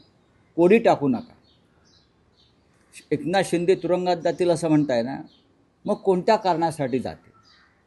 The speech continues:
एकनाथ शिंदेकडे हरामाचा पैसा आणि हरामाचा पैसा वाटतायत असं फडणवीसांच्या सरकारमधले एक मंत्री सांगतात, गणेश नाईकजी. मग तुम्ही उघडपणे सांगा.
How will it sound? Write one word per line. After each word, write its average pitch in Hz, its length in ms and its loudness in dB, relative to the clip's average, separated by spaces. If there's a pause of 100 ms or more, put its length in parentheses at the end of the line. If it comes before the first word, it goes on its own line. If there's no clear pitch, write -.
(720)
एकनाथ 156 360 0
शिंदेकडे 175 460 -2
हरामाचा 160 560 -2
पैसा 156 460 -2
आणि 170 120 -4
हरामाचा 151 460 -4
पैसा 156 280 -6
वाटतायत 120 400 -2 (680)
असं 180 220 0
फडणवीसांच्या 165 760 -2
सरकारमधले 160 600 -4
एक 160 100 -4
मंत्री 165 320 -2
सांगतात, 135 340 -4
गणेश 143 440 -4
नाईकजी. 123 480 -4 (840)
मग 214 160 2
तुम्ही 214 240 0
उघडपणे 175 480 2
सांगा. 92 280 -12